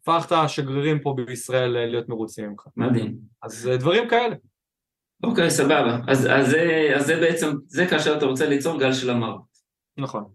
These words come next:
Speaker 2: עכשיו, יש, יש עוד, אמרנו, יש עוד דברים שאתה רוצה לתת ל-, לקהל שאיתנו?
Speaker 1: אני רוצה לדבר על קופי.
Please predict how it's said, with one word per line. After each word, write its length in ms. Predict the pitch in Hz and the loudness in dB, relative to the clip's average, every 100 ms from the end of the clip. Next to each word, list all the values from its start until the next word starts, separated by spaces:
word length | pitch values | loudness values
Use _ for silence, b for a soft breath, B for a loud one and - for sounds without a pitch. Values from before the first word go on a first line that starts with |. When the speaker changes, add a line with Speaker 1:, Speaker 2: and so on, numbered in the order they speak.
| _ | _
Speaker 2:
עכשיו, 320 | - 135 127 135 | -8 -2 0 2
יש, 240 | 175 185 | 2 0
יש 300 | - 160 170 | -2 -2 -2
עוד, 220 | 151 175 165 | 0 0 2
אמרנו, 500 | 143 151 156 160 143 | 4 4 2 2 2
יש 200 | - 185 | 2 0
עוד 100 | 143 | -2
דברים 200 | 147 151 | -2 -2
שאתה 140 | - | -2
רוצה 280 | 151 147 156 | -4 0 0
לתת 320 | 143 147 147 | 0 -4 -4
ל-, 80 | 147 143 139 135 131 131 131 123 123 127 - _ - | 0 2 2 2 2 0 0 -2 -4 -6 -18 _ -8
לקהל 800 | 127 123 123 123 120 123 165 143 | -2 0 0 2 0 0 -2 -2
שאיתנו? 380 | - 156 180 220 | -4 -2 -2 -4
Speaker 1:
אני 760 | 226 - 202 - _ _ - | -8 -14 -20 -20 _ _ -6
רוצה 160 | 135 180 | -2 0
לדבר 220 | 202 208 | 2 2
על 100 | 196 | 2
קופי. 380 | 143 202 175 117 | 0 -2 -2 -6